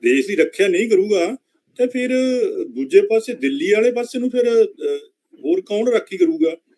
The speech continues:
ਇਸ ਕਰਕੇ ਪੰਜਾਬੀ ਸਰੂਦ-, ਅਹ, ਪੰਜਾਬੀ ਸੂਬਾ ਜਿਹੜਾ ਹੈ, ਇਹਨੂੰ ਵੱਧ ਤੋਂ ਵੱਧ ਅਧਿਕਾਰ ਦੇਣੇ ਚਾਹੀਦੇ ਆ, ਤੇ ਇਹਦੀ, ਇਹਨੂੰ ਤੰਦਰੁਸਤ ਰੱਖਣ ਲਈ ਕਹਿ ਲਈਏ, ਫਾਈਨੈਂਸ਼ੀਅਲ ਤੌਰ ਤੇ ਤਕੜਾ ਕਰਨ ਲਈ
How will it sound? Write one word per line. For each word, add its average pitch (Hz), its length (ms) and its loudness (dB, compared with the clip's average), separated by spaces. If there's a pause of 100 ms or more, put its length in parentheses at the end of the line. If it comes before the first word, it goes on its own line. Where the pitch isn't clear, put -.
(180)
ਇਸ - 160 2
ਕਰਕੇ - 220 -2
ਪੰਜਾਬੀ 277 420 0
ਸਰੂਦ-, 294 500 -2
ਅਹ, 131 140 4
ਪੰਜਾਬੀ 139 440 -4
ਸੂਬਾ 131 420 -2
ਜਿਹੜਾ 143 280 2
ਹੈ, 190 100 -2 (100)
ਇਹਨੂੰ 151 720 -2 (420)
ਵੱਧ 120 180 0
ਤੋਂ 190 180 4
ਵੱਧ 131 300 0 (260)
ਅਧਿਕਾਰ 156 640 0
ਦੇਣੇ 110 320 0
ਚਾਹੀਦੇ 175 400 2
ਆ, 202 200 -2 (460)
ਤੇ 165 220 4
ਇਹਦੀ, 208 560 -2 (720)
ਇਹਨੂੰ 196 220 -2
ਤੰਦਰੁਸਤ 156 500 0
ਰੱਖਣ 147 300 -2
ਲਈ 143 180 2
ਕਹਿ 147 200 2
ਲਈਏ, 185 360 4
ਫਾਈਨੈਂਸ਼ੀਅਲ - 760 -2
ਤੌਰ 156 220 0
ਤੇ - 100 -16
ਤਕੜਾ 135 320 -2
ਕਰਨ 139 260 -2
ਲਈ 123 220 2